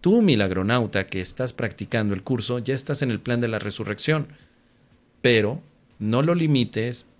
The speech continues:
simplemente a que los cuerpos se levanten de las tumbas. Tenemos que levantar a la mente de la tumba en la que cree estar viviendo. El miedo, el ego, el terror, el conflicto.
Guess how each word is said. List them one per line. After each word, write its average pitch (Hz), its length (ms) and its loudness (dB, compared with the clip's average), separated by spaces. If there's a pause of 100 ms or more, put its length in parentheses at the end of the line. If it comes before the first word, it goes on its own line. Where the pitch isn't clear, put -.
simplemente 127 640 -4
a 113 60 -4
que 101 100 -8
los 92 160 -6
cuerpos 107 760 -4
se - 260 -4
levanten 104 480 -4
de 98 80 -2
las 98 200 -4
tumbas. 135 500 -2 (560)
Tenemos 131 320 -2
que 160 120 -2
levantar 110 680 0
a 196 80 2
la 123 120 0
mente 113 540 0 (480)
de 110 160 0
la 101 220 0
tumba 190 540 2
en 120 100 0
la 107 160 -4
que 110 240 -8 (120)
cree 165 400 0
estar 120 520 -2 (600)
viviendo. 131 580 -2 (600)
El 98 140 -4
miedo, 113 420 0 (400)
el 104 180 -2
ego, 110 380 2 (280)
el 101 140 -6
terror, 113 480 0 (360)
el 104 160 -4
conflicto. 135 580 -2